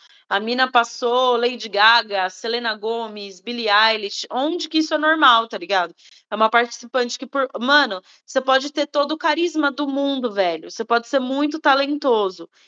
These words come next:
isso não é normal. E aí eu falei, "Porra, como assim? Mas que, que equipe é essa?" E comecei pela equipe, vou ver quem tá na equipe. Um nome me chamou a atenção, Ruaina Tejo. Copiei esse nome, colei no Google, primeira coisa que me aparece é um processo.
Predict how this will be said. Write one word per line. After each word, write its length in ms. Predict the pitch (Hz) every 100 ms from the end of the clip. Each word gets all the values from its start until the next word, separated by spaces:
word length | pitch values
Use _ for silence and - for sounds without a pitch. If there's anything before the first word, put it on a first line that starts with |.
| _
isso 240 | 233 226 269
não 220 | 262 262
é 40 |
normal. 560 | 262 294 339 240 185 190 _ _ _ _ -
E 120 | 285
aí 180 | 285 311
eu 100 | 349
falei, 220 | 370 349
"Porra, 400 | 349 403 302 240
como 220 | - 349
assim? 400 | 403 - 302 339
Mas 260 | 277 233 -
que, 180 | 320
que 140 | 311 339
equipe 320 | 339 392 403
é 240 | 320 214
essa?" 340 | 240 262 214 175 _ _ _ 339
E 80 |
comecei 460 | 330 349 349 339 339
pela 260 | 349 339 370
equipe, 560 | - 359 330 277 - -
vou 180 | 226 254
ver 160 | 269
quem 160 | 269 277
tá 140 | 277
na 80 | 285
equipe. 500 | 349 381 285 208 196 - _
Um 180 | 262 403
nome 260 | 330 262 277
me 120 | 285
chamou 240 | 320 294
a 20 |
atenção, 540 | 302 320 339 285 240 196
Ruaina 420 | 202 208 214 240
Tejo. 460 | - 214 180 175 -
Copiei 420 | - 214 214 180
esse 180 | 180 262
nome, 240 | 269 269
colei 240 | 269 220 185
no 120 | 220
Google, 400 | 233 254 240 254 - - _ _ _ _
primeira 320 | 302 269 285 294
coisa 260 | 285 269
que 60 | 269
me 80 | 262
aparece 440 | 262 247 247 254
é 20 |
um 80 | 269
processo. 640 | 262 330 320 254 185 175